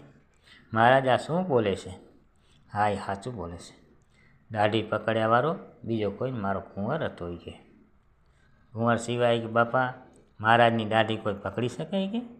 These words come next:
"ન પકડી શકે, સાચી વાત છે. મારા કુંવરને શું તમે હાથ પગ કાપી નાખવાનું કહેશો?" "ના કહેવાય બાપા." તો ઈ કીધું એને સાચું? હા એનું સાચું. શું કીધું એને? હાથી મગાવો,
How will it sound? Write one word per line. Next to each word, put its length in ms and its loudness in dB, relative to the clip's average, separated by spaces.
"ન 120 -4
પકડી 360 -10
શકે, 260 -16
સાચી 380 -10
વાત 200 -6
છે. 260 -16
મારા 300 4
કુંવરને 460 0
શું 220 -6
તમે 180 0
હાથ 240 2
પગ 140 -4
કાપી 300 -2
નાખવાનું 500 -2
કહેશો?" 320 -2
"ના 160 4
કહેવાય 320 0
બાપા." 440 -12
તો 100 -10
ઈ 140 -2
કીધું 320 -2
એને 120 2
સાચું? 300 0
હા 220 -6
એનું 240 -4
સાચું. 280 -4
શું 200 -8
કીધું 260 -2
એને? 220 -4
હાથી 300 4
મગાવો, 580 2